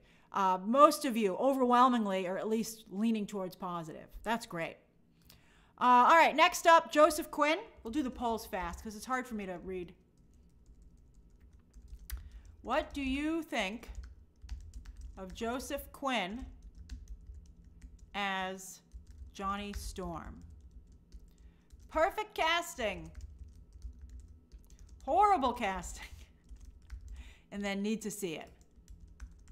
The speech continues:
Need to see more. Okay,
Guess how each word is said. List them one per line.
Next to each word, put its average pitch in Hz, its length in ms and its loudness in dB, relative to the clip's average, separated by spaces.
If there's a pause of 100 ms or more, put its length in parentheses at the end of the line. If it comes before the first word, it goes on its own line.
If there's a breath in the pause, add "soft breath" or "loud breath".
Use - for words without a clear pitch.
(760)
Need 185 200 -12
to 170 100 -14
see 160 160 -10
more. - 260 -10 (3250)
Okay, 262 280 2